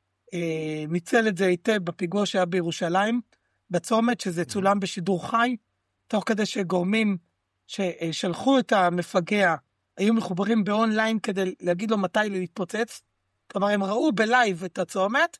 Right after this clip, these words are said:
Speaker 1: והם אמרו לו, כנראה בטלפון או לא יודע מה, "תצמד עכשיו לחייל שמה, ועכשיו תתפוצץ", משהו בסגנון הזה. בסדר? כשהם רואים את הכל בלייב, ואחרי זה עוד העלו את זה לרשת. זה קרה אצלנו פה בישראל.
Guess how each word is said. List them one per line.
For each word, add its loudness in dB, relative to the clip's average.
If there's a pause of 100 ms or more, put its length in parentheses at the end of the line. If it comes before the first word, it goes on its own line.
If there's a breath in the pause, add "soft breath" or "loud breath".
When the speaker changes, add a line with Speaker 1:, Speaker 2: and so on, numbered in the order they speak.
(380)
Speaker 1:
והם 0
אמרו 6
לו, 6
כנראה 0
בטלפון 0
או -2
לא -2
יודע 2
מה, 2 (500)
"תצמד 0
עכשיו 2
לחייל 2
שמה, 2 (400)
ועכשיו 4
תתפוצץ", -2
משהו -2
בסגנון -2
הזה. -2 (580)
בסדר? -2
כשהם 0
רואים 2
את -2
הכל 2
בלייב, 2 (480)
ואחרי 2
זה 4
עוד 2
העלו 0
את -4
זה -2
לרשת. -4 (360)
זה -10
קרה 2
אצלנו 0
פה -2
בישראל. -2